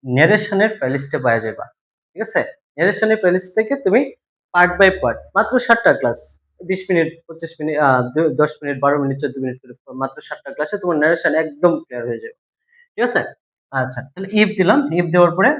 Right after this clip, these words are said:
এখন আমার সাবজেক্ট আনতে হবে, তাহলে সাবজেক্ট কি হবে? he হবে, কারণ he যেহেতু সাবজেক্ট আছে, he দিলাম। এরপরে can দেখো, can এর past form কি? could। he could help, help ই থাকবে। help, you কি পারসন? you কি একটা সেকেন্ড পারসন।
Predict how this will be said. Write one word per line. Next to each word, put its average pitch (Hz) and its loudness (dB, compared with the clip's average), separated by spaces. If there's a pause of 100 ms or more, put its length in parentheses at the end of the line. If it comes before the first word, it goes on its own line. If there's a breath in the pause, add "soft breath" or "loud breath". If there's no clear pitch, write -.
এখন 160 2
আমার 202 2 (560)
সাবজেক্ট 156 2
আনতে 151 0
হবে, 247 0
তাহলে 185 0
সাবজেক্ট 156 -2
কি - -12
হবে? 175 -2
he 165 -6
হবে, 175 -4
কারণ 143 -6
he 160 -4
যেহেতু 165 0
সাবজেক্ট 151 -4
আছে, 190 -8
he 170 -6
দিলাম। 143 -2 (540)
এরপরে 175 2
can 208 6
দেখো, 131 0
can 180 -2
এর 196 2
past 202 2
form 233 -6
কি? 190 -2
could। 175 2 (1500)
he 202 -2
could 180 0
help, 139 6 (120)
help 131 0
ই 135 -4
থাকবে। 127 -8 (920)
help, 135 4 (480)
you 247 2
কি 233 0
পারসন? 233 -4 (460)
you 196 0
কি 240 0
একটা 247 2
সেকেন্ড 160 0
পারসন। 120 -8